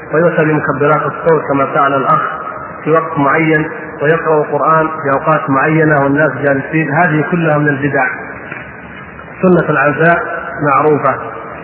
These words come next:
والقرآن يقرأ فردا انفراد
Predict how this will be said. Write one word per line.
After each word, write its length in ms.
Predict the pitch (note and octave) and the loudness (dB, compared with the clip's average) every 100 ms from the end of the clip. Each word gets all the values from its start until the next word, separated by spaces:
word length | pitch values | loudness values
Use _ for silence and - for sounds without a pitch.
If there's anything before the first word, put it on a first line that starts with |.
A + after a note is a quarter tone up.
| D#3+ | 2
والقرآن 640 | E3+ E3+ D#3 F3 F3+ F3 - - - - - D#3+ | 2 2 2 4 4 2 -2 -8 -10 -12 -8 0
يقرأ 680 | F3+ - E3 E3+ - - - - - - - - - - D#3 | 0 2 0 0 0 -6 -10 -12 -12 -14 -16 -16 -16 -10 0
فردا 400 | E3+ E3 F3 F3+ - D3 C#3 C3+ | 2 2 2 2 0 -2 -2 -2
انفراد 580 | D3 C#3+ C#3 D3+ F3+ F3 | -2 0 0 2 2 2